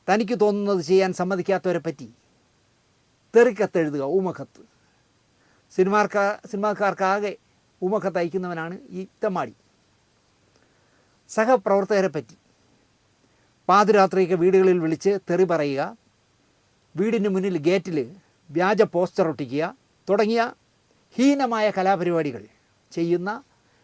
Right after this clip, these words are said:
മനസ്സിൽ കുഷ്ഠം പിടിച്ച ഒരേ ഒരുത്തനെ മലയാള സിനിമയിലുള്ളൂ. ഞാൻ പറയുന്നത് കള്ളമാണെന്ന് നിങ്ങൾക്ക് ആർക്കെങ്കിലും തോന്നുന്നുവെങ്കിൽ, എന്നെ ഒട്ടും താല്പര്യമില്ലാത്ത ആലപ്പി അഷറഫിനെ കാണുമ്പോൾ നിങ്ങൾ തിരക്കി നോക്കൂ. അദ്ദേഹം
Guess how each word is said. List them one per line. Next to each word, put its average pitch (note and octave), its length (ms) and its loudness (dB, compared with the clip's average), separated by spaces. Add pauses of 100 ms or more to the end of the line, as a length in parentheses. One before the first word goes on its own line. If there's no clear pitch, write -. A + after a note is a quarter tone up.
(120)
മനസ്സിൽ F#3+ 440 0
കുഷ്ഠം G#3 300 0
പിടിച്ച F#3 240 0 (400)
ഒരേ C4+ 180 2 (140)
ഒരുത്തനെ A3 380 -2 (100)
മലയാള E3+ 280 -4
സിനിമയിലുള്ളൂ. C3 440 -18 (1500)
ഞാൻ D#3+ 160 0 (100)
പറയുന്നത് G3 380 2 (140)
കള്ളമാണെന്ന് F#3+ 720 -2 (460)
നിങ്ങൾക്ക് F#3+ 320 -2
ആർക്കെങ്കിലും G#3+ 420 -6
തോന്നുന്നുവെങ്കിൽ, D#3+ 440 -6 (1160)
എന്നെ A#3 240 2
ഒട്ടും C4+ 340 2
താല്പര്യമില്ലാത്ത D#3 640 -2 (1120)
ആലപ്പി G3 360 0
അഷറഫിനെ F3 440 -4
കാണുമ്പോൾ D#3 380 -8 (760)
നിങ്ങൾ E3+ 160 -4 (100)
തിരക്കി F3+ 300 0
നോക്കൂ. E3 240 -6 (380)
അദ്ദേഹം E3+ 300 0